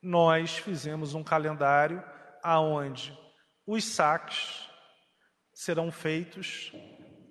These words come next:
de dois meses, ou seja, janeiro, fevereiro, é, em algumas vezes, é, e com o terceiro e o quarto ciclo.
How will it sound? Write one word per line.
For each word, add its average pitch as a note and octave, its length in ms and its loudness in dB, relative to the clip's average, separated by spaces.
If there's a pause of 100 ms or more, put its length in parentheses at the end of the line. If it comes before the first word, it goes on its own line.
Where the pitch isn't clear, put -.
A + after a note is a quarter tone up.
(360)
de D3 120 -12
dois G#3 440 6
meses, F#3+ 840 -2 (240)
ou D3+ 120 -8
seja, C3 360 -8
janeiro, D#3 380 0
fevereiro, D#3+ 840 0 (480)
é, C#3 300 -2
em C#3+ 80 -4
algumas C#3+ 340 0
vezes, F3+ 600 -2 (500)
é, D#3 300 0
e G#3+ 200 6 (560)
com G#3 120 -2
o - 20 -6
terceiro F#3+ 540 -2
e - 20 0
o F3+ 40 -8
quarto - 380 0
ciclo. - 240 -12